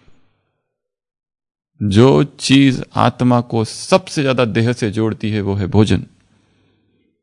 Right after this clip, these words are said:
ये आत्मा और शरीर सबसे strongest material bond food।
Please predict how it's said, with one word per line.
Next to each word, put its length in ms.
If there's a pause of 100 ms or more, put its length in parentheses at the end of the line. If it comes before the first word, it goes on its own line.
(340)
ये 100
आत्मा 500
और 160
शरीर 420
सबसे 640
strongest 920
material 600
bond 540
food। 400